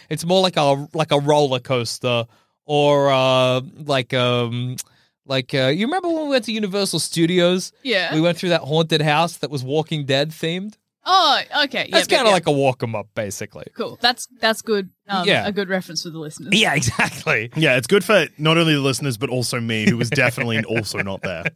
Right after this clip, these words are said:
Speaker 2: So imagine you're in a haunted house and you have to walk through it.
Speaker 1: Yeah,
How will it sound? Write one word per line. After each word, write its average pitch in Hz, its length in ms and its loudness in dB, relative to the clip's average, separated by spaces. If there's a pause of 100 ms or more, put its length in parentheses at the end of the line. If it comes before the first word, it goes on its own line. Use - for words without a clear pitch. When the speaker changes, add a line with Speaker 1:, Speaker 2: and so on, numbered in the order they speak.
(560)
Speaker 2:
So 254 180 2
imagine 262 320 0
you're 277 140 0
in 254 80 0
a 233 80 -2
haunted 220 280 -4
house 196 260 -4
and 208 40 -10
you 196 60 -6
have 180 100 -6
to 185 100 -14
walk 165 200 -12
through 156 220 -12
it. 147 140 -14
Speaker 1:
Yeah, 156 280 2